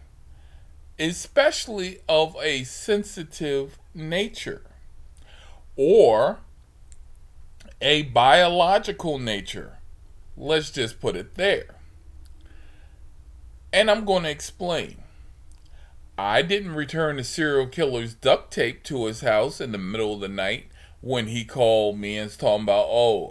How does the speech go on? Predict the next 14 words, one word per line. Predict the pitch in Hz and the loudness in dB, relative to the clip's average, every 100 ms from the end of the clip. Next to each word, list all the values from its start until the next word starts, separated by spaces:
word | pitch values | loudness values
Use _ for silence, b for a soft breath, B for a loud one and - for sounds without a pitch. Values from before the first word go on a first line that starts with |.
| - | -6
hey, | 147 131 85 - - | 0 0 0 -10 -6
guess | 113 107 - - | 0 0 -2 -4
what? | 113 98 - - B B B B | -2 -2 -4 -16 B B B B
I | 123 135 | 4 6
left | 117 113 - | 6 0 0
a | 117 | -4
roll | 107 113 110 | 2 2 2
of | 113 | -2
fucking | - 117 135 143 | 0 0 0 -4
duct | 294 339 - | -2 -2 -2
tape | 175 147 | -4 -4
in | 135 | -6
your | 123 | -6
car." | 113 156 113 73 | -6 0 2 0